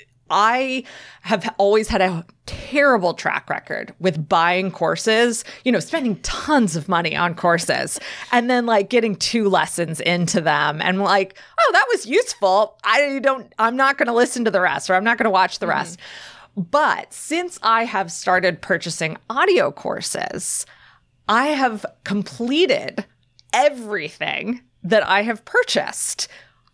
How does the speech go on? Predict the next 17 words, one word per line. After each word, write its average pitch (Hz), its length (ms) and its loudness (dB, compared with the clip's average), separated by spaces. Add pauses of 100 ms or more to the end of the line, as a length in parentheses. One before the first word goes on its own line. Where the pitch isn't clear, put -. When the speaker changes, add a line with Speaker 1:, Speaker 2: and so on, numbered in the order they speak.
(640)
Speaker 1:
Amazing, 180 380 -2 (120)
because 330 720 2 (140)
I 254 160 -2 (100)
just 269 560 -4
can 240 180 2
take 240 300 -4
that 254 220 2
learning 214 400 2
with 240 320 -2
me 170 360 -4 (320)
into 240 800 0 (160)
the 180 180 0
same 214 600 0
routines, 233 560 0
the 165 100 -4
same 175 440 0
habits 220 680 -2